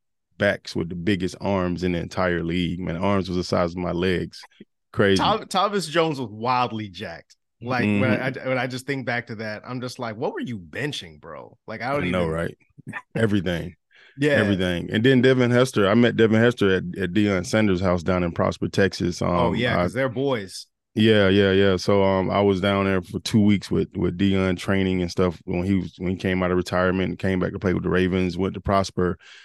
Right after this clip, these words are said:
Speaker 1: and Devin Hester popped up. You know, like, he, he's still at the University of Miami, hadn't even got to the league yet. And, you know, Prime was mentoring him just like he did so many other guys that played in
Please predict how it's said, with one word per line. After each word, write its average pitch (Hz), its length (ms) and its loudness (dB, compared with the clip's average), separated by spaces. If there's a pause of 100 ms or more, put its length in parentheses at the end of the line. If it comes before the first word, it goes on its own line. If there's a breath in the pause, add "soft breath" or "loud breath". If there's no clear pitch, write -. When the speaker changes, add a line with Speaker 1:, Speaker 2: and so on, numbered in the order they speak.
(160 loud breath)
Speaker 1:
and 87 560 -4
Devin 95 240 0
Hester 95 320 -4
popped 87 320 -6
up. 90 180 -6 (300)
You 90 140 -4
know, 90 180 0
like, 87 220 -4
he, 92 180 -8 (160)
he's 92 160 -8
still 110 220 2
at 95 60 2
the 98 40 0
University 101 400 0
of 95 40 -2
Miami, 92 440 0
hadn't 92 160 -2
even 92 100 -2
got 90 180 -2
to 90 80 -4
the 87 40 -4
league 92 320 0
yet. 92 240 0 (460 soft breath)
And, 85 320 -8
you 90 60 -6
know, 85 200 -4 (140)
Prime 101 260 0
was 90 140 -2
mentoring 95 480 -2
him 90 220 -2
just 90 120 -6
like 92 160 -2
he 92 80 -2
did 87 220 -2
so - 240 -2
many 90 240 -2
other 87 200 -4
guys 85 400 0
that 87 140 -8
played 87 240 0
in 85 240 -2